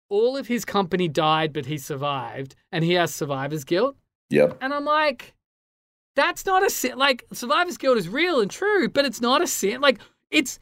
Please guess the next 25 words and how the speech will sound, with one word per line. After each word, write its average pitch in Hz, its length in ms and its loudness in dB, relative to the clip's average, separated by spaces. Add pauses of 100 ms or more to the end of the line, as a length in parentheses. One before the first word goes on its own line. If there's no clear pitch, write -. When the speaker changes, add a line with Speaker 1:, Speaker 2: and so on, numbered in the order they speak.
(320)
Speaker 1:
it's, 359 280 4
it's, - 340 -2
it's - 220 0
not 277 260 2
a 466 40 0
sin. 349 720 -2 (240)
You 240 100 -4
can't 381 240 2
be 392 100 0
like, 277 320 0
"That's 196 360 0
the 196 140 2
cross 190 360 0
I 175 120 2
have 165 200 2
to 180 100 -2
bear." 208 220 2
It's 202 120 -4
like, 254 100 -2
no, 339 600 2 (320)
that's, - 260 0
like, 339 340 2 (300)
it's, 277 200 -2
it's 269 200 0
trauma 269 720 2